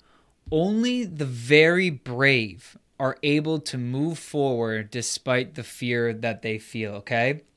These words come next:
A lot of times, people will be in this "what the hell am I doing" stage when they're driving to the dance class, they're driving to the public speaking event,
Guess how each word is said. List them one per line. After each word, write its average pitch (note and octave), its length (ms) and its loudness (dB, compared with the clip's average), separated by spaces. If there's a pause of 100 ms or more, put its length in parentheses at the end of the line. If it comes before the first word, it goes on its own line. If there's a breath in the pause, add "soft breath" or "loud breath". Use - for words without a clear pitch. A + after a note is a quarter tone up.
(760 soft breath)
A C3+ 100 0
lot C#3 320 6
of F#3 120 -2
times, E3 500 -2
people D3+ 420 -6
will D#3+ 160 0
be D3+ 280 0
in B2+ 120 -2
this A#2 220 -4
"what B2 320 -2
the D#3 80 -2
hell D3+ 280 0
am D3+ 120 0
I D3 100 0
doing" D3 320 -2
stage A#2 420 -2
when A2+ 140 -4
they're A2 160 -4
driving C3 560 0
to D#3+ 100 -4
the D3 100 -6
dance D#3 360 -4
class, A2+ 340 -4
they're A2+ 180 -6
driving C3 800 0
to D3 140 -4
the C#3+ 100 -4
public D3 320 -2
speaking D#3+ 360 -6
event, A#2 360 -2